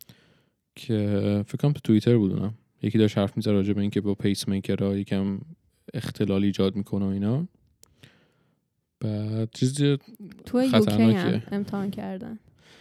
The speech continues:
Speaker 1: آره. نه خب، خیلی چیزا با پی-، پیس، با پیس میکرها چیز داره، اختلال،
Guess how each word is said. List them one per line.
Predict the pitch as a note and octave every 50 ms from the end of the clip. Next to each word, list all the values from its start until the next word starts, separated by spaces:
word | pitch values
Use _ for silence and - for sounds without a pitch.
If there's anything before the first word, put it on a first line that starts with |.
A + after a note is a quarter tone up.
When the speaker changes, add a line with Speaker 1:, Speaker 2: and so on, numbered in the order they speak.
| - _ _ _ _ -
Speaker 1:
آره. | A#2 A2 G#2+ G#2+ A2+ A2+ -
نه | C3+ D#3
خب، | F3 - F3+ C3 -
خیلی | - - F3+ G#3+ A3
چیزا | E3 - A#2+ A2 A2+
با | A2 A2
پی-، | G#2+ - A#2 - - _ _ - - - _ _
پیس، | - - - G2 G2+ - - - _ _ _ _ - _ _ _ -
با | A#2+ A#2 A2+
پیس | A2 - A#2+ A2+ -
میکرها | A#2+ A2 G#2 - A2 G#2+ G#2+ G#2+ G#2 G2+
چیز | - - G#2+ G2+
داره، | G2 G2+ F#2+ F#2+ F#2+ A2
اختلال، | - - - - G#2+ G2 F#2+ F#2+